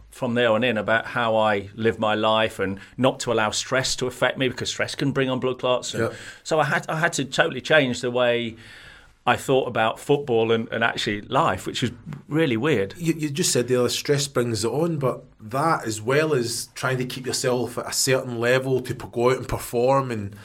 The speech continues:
Speaker 2: that, it just doesn't make sense. It's not possible. I'm, I'm just trying to get it through my head here.
Speaker 1: Medication helped,
Speaker 2: Yeah.
Speaker 1: because obviously I had to keep the blood thin. I, there were certain things I couldn't eat, drink,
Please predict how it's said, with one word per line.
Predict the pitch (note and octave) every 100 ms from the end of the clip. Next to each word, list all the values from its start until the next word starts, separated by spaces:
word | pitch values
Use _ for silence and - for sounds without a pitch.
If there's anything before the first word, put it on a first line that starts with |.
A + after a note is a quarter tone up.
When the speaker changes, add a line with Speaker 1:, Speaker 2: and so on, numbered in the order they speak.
| - - - - -
Speaker 2:
that, | F3+ -
it | - B2+
just | - C#3
doesn't | C#3+ C#3
make | A#2+ A#2+
sense. | - F3 F#3
It's | C#3+
not | F3 -
possible. | C#3+ - G#3+ F#3+
I'm, | D3+ D3+
I'm | C#3
just | D#3 -
trying | A#2+
to |
get | A#2 A2
it | -
through | A#2
my | G#2+ D3+
head | A#3+ B3
here. | B3 - - - - - - - -
Speaker 1:
Medication | F#3+ F#3 F3+ F#3 - C3+
helped, | C3 C3+ - -
Speaker 2:
Yeah. | A#2+ D3+
Speaker 1:
because | - C3+
obviously | D3 E3+ C#3+ C3
I | B2
had | C3 C3+
to | B2
keep | C3+ C3
the | B2
blood | B2
thin. | - A#2 A#2 A#2+ - -
I, | B2 B2 B2
there | C#3
were | B2+
certain | - C#3+ C#3
things | B2 B2+ B2
I | A#2+
couldn't | A2 - B2+ B2 B2
eat, | C3 A#2+ C#3 - - - - C#3 A#2
drink, | A2+ A#2+ B2 B2